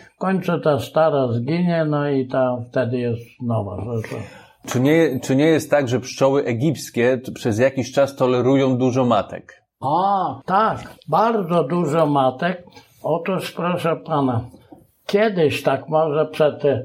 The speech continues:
Speaker 1: w Polsce i, i w ogóle w Europie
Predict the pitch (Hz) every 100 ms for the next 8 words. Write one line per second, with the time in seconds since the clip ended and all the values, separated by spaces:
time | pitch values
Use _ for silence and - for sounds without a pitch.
0 | - - 190 190 147 - - 185 185 -
1 | - _ _ - 185 214 175 180 156 165
2 | 165 151 156 151 147 143 160 160 165